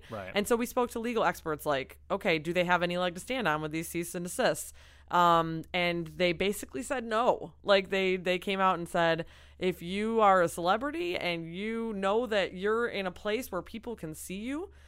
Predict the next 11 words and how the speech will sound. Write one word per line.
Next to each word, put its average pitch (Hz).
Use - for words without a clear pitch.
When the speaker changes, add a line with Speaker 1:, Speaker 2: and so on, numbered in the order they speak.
Speaker 2:
if 196
they 185
take 226
a 220
photo 226
of 233
you 262
and 175
they're 190
not 202
trespassing 339